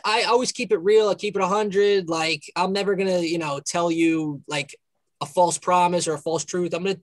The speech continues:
be real with you a hundred percent of the time. And I think this is, like, a great episode to talk about that stuff where, like, you need to s-, do another skill besides D Jing. You know, you need to go out there and,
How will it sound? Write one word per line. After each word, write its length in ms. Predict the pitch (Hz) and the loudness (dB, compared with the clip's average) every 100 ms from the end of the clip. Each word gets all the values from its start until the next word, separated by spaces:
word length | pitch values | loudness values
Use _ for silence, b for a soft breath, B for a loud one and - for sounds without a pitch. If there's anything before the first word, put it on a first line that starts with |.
| _ - | _ -10
be 140 | 190 | 0
real 180 | 214 214 | 6 6
with 120 | 165 | 4
you 100 | 156 | -2
a 20 | |
hundred 220 | 151 165 151 | -2 -4 -6
percent 220 | 151 160 | -4 -2
of 120 | 151 | -2
the 60 | 180 | -2
time. 300 | 175 147 143 | -2 -2 -4
And 200 | 143 B B B - | -12 B B B -4
I 120 | 170 | -2
think 320 | 180 175 147 | 0 0 0
this 200 | 180 160 | 0 0
is, 140 | 175 160 | 0 2
like, 180 | 160 | 2
a 80 | 156 | 0
great 320 | 127 156 160 | -2 0 0
episode 360 | 160 156 160 151 | 0 -2 0 0
to 60 | 147 | 0
talk 280 | 156 165 | -2 -2
about 240 | 139 147 147 | -4 -6 -6
that 120 | 139 | -6
stuff 260 | - 139 - | -6 -6 -6
where, 140 | 143 | -6
like, 220 | 139 143 | -4 -6
you 140 | 147 170 | -6 -6
need 280 | 160 170 160 | -4 -4 -4
to 80 | |
s-, 180 | 147 - - _ _ 139 | -6 -8 -12 _ _ -2
do 180 | 175 180 | 4 4
another 300 | 180 175 151 | 4 2 0
skill 320 | - 190 143 | 2 0 0
besides 420 | 143 160 151 139 | 0 0 0 -2
D 160 | 147 139 | -2 -2
Jing. 380 | 123 110 104 131 | -2 -6 -8 -10
You 100 | 143 | -8
know, 140 | 143 | -4
you 100 | 143 | -2
need 180 | 175 185 | 0 0
to 80 | 156 | 0
go 180 | 160 160 | 0 0
out 200 | 160 - | -2 -2
there 220 | 151 139 | -2 -2
and, 180 | 139 | -6